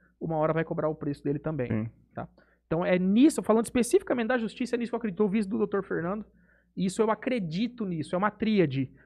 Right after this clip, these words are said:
Speaker 1: Ou você anda todo mundo junto, em cada um entendendo o seu papel, se respeitando e fazendo a coisa funcionar, ou a gente vai entrar numa guerra institucional aí,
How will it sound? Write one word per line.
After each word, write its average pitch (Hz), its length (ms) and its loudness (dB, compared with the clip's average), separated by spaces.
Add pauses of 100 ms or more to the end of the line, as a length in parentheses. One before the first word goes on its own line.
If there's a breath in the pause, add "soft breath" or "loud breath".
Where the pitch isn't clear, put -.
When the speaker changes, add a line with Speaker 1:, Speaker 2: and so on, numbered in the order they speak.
(180 soft breath)
Speaker 1:
Ou 269 280 8
você 254 360 0
anda 190 280 2
todo 180 260 0
mundo 165 300 0
junto, 180 280 -2
em 185 60 -6
cada 185 260 2
um 202 100 4
entendendo 185 320 0
o 170 40 -2
seu 170 140 -2
papel, 160 380 4
se 160 120 -4
respeitando 151 760 -2 (340 soft breath)
e 160 60 -4
fazendo 180 380 4
a 180 40 0
coisa 165 260 2
funcionar, 160 640 -4 (240 soft breath)
ou 202 140 2
a 202 40 6
gente 196 220 -2
vai 190 120 0
entrar 190 260 -2
numa 196 260 -2
guerra 185 560 2
institucional 151 880 -4
aí, 143 180 -6